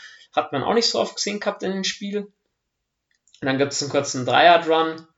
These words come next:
für Kamara. Und dann eine Szene, äh, ich weiß nicht, ob's ein missglückter Screen war oder wa-, was, woran's gelegen hat, minus fünf Yard Pass.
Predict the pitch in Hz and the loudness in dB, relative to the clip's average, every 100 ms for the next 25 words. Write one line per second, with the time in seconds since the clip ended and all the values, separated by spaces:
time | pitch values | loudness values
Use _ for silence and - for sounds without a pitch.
0 | _ - 156 - 147 139 147 156 156 - | _ -8 -8 -4 -4 0 4 2 0 -8
1 | _ _ _ _ _ _ _ _ _ _ | _ _ _ _ _ _ _ _ _ _
2 | _ - 131 113 123 165 175 - - 147 | _ -8 -6 2 2 4 2 -2 -2 0
3 | 165 165 165 - - - - - - - | 2 2 0 -6 -20 -20 -14 -14 -14 -20
4 | - 135 127 127 127 123 - _ - - | -8 -2 2 2 0 -2 -8 _ -12 -6
5 | - 135 156 143 135 135 - - 143 135 | 6 8 8 2 0 0 0 -4 -4 -2
6 | 135 135 - 143 - 131 - 147 151 180 | -2 -4 -2 -4 -2 -4 -4 -2 0 4
7 | 160 160 160 147 139 131 127 139 143 - | 8 10 10 8 4 2 2 2 -2 -2
8 | - - - 143 131 135 - 139 127 120 | -12 -14 -14 -6 0 0 0 -2 -2 0
9 | 135 143 147 151 180 160 - 156 170 170 | 0 0 0 0 2 0 -2 -4 -4 0
10 | 139 120 - - 147 185 - - _ | 4 4 2 0 0 0 -2 -10 _